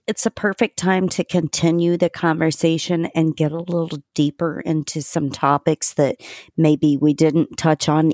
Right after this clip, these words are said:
enough." So tonight should be very exciting. I'm,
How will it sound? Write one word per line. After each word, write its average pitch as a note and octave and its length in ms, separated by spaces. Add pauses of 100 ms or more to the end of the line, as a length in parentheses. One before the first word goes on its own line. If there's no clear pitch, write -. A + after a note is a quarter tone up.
enough." D3+ 760 (560)
So A3+ 600 (120)
tonight F3+ 500
should G#3+ 220
be A3 120
very G#3 320
exciting. G3 800
I'm, D3 300